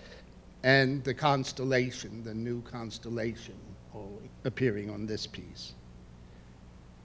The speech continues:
On a seventeen fifty-two jeton celebrating French colonies in America as creating commerce in both worlds, Mercury, with his distinctive winged hat and caduceus,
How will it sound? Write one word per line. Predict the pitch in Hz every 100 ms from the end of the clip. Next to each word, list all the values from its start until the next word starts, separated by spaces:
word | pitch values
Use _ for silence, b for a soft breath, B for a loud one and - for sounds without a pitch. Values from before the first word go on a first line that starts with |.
| - - - - - - - - -
On | 131 131
a |
seventeen | - 170 165 165 160 156 147
fifty-two | 156 143 143 135 185 190 143
jeton | 123 139 135 131 139 131 -
celebrating | - 139 139 131 139 131 131
French | - 143 127 -
colonies | 143 135 135 123 123
in | 127
America | 127 135 131 123 123 117
as | 117 -
creating | - 131 131 123 120
commerce | - 156 156 143 113 104 - B B 123
in |
both | 120 135 123 123
worlds, | 139 143 123 117 - - B B -
Mercury, | 143 151 156 143 139 147 135 B B B B B -
with | 127
his | 131 120
distinctive | 127 - 156 151 143 120
winged | 120 147 165 135
hat | 147 135 127 127
and | 127
caduceus, | - 120 143 143 - 113 -